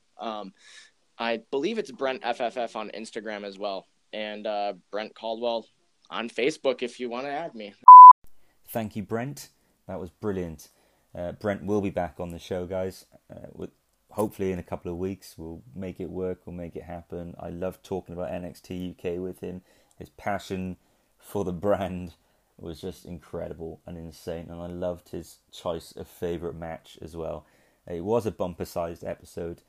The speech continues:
Speaker 2: of We Are The Universe this week. I always say I'm gonna make them shorter every week, but they seem to get bigger. Maybe it's 'cause we're just all people who love the show talking about the thing we have in common, which is a damn fine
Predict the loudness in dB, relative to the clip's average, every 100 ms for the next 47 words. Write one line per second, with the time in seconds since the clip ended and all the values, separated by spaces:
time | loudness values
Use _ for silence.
0 | _ -14 -10 -6 -6 -6 -8 -10 -12 -14
1 | -12 -14 -14 -10 -8 -8 -16 _ -6 -4
2 | -4 -4 -4 -4 -4 -6 -8 -12 -10 -8
3 | -8 -8 -8 -10 -14 -16 -14 -12 -12 -10
4 | -10 -6 -8 -8 _ -8 -6 -12 -12 -12
5 | -8 -8 -10 -14 -16 -16 -20 -20 _ _
6 | _ -6 -6 -8 -12 -12 -8 -10 -10 -16
7 | -12 -10 -10 -14 _ _ _ _ -14 -8
8 | -8 -8 -6 -6 -6 _ _ -18 -10 -8
9 | -6 -6 -8 -10 -8 -8 -8 -10 -16 _
10 | _ _ -14 -10 -8 -10 -12 -16 -10 -6
11 | -4 -6 -8 -8 -8 -10 -16